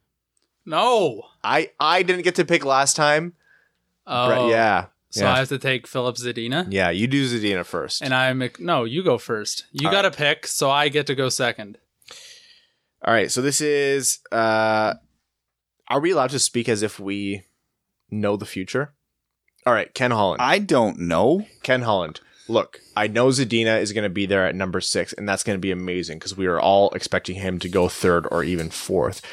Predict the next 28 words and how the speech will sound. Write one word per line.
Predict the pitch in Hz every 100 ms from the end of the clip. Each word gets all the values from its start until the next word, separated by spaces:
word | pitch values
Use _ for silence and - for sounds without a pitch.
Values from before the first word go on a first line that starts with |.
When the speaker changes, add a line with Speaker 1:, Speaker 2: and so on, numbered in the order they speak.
| - -
Speaker 2:
Zadina | 113 110 139
is | 139 113
a |
fantastic | - 107 - 104 101 98
talent, | - 98 92
but | 85
Quinn | - - 117 120
Hughes, | 101 101 98 101 107 - _ _ -
you | 120
know |
how | 135
we've | 139 117
been | 113
talking | - 104 107
about | 104 98 -
his | - 127 -
ceiling | - 117 117 117
if | 107
everything | 110 104 110
goes | 104 101 98
right, | 104 92
this | 101
is | 101
how | 104
dynamic | 95 95 98 101
he | 104
could | - 92 85
be? | 92 117